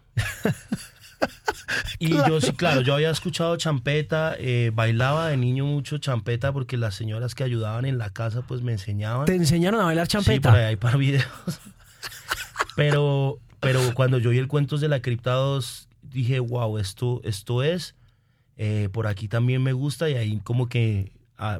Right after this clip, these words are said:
Speaker 1: pues, se armaron mis dos escenarios musicales, que es, por un lado, pues, toda esta onda cercana a Jamaica y demás, y, pues, el rock.
Speaker 2: Ah.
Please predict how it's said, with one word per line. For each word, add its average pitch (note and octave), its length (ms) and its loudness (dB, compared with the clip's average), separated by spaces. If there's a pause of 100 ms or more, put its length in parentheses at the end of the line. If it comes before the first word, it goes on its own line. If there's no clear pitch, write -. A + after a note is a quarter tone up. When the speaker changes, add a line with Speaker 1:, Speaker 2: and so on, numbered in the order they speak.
Speaker 1:
pues, G#2+ 140 -4
se A2 80 -2
armaron G#2 440 0
mis A2+ 220 0
dos G#2 260 -2
escenarios G#2+ 520 -4
musicales, G#2 580 -6
que G2+ 160 -6
es, F#2+ 180 -6 (640)
por A2 140 0
un A2+ 80 4
lado, B2 180 4
pues, B2+ 180 -2
toda A2 180 -2
esta B2 260 -2
onda B2 420 2 (300)
cercana G#2 340 -4
a A2 40 -2
Jamaica B2 440 0
y D3 60 2
demás, B2+ 420 0 (480)
y, G#2+ 120 -4
pues, F#2+ 220 -2
el G2 140 0
rock. F#2+ 280 -4 (440)
Speaker 2:
Ah. A#2+ 220 8